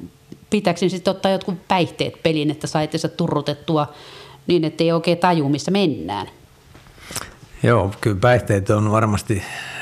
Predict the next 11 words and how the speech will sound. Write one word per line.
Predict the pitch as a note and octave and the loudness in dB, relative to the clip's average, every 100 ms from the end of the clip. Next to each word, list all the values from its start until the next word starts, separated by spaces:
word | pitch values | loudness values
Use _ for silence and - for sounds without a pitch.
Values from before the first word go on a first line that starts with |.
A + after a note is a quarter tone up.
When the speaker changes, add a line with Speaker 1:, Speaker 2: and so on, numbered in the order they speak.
| - | -6
Speaker 2:
yksi | G#2+ F#2+ - | -6 -6 -2
keskeinen | A2+ - - F2+ F#2 | 0 0 -2 -2 -2
tapa | F2+ F#2+ F#2 F2 | -2 -2 -2 -2
välttää | F#2+ F2+ - D#2+ | -4 -4 -6 -6
tunteita. | - G2 F2+ F2+ F2 F#2+ | -4 -4 -2 -4 -6 -6
Siis | G2 | -6
en, | F#2+ G2+ | -4 -2
en | G#2+ | 0
tarkoita | G#2 G#2 G2 G2 | 0 0 0 0
sitä, | A2+ A2 | 0 0
että | E2+ - | -2 -4